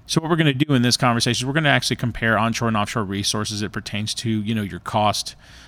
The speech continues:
um, the pros and cons, uh, also how it,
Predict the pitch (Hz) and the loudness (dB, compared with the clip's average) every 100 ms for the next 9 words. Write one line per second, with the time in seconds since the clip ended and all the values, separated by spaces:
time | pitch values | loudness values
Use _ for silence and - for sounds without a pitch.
0 | - 87 92 101 107 131 123 110 104 110 | -14 -6 -4 -4 -2 0 2 0 -2 -2
1 | 110 113 113 - - - 92 92 92 104 | 0 0 0 -4 -8 -8 -6 -4 -4 -2
2 | 123 - 123 113 - - - - 123 120 | -2 2 0 0 -6 -20 -12 0 0 0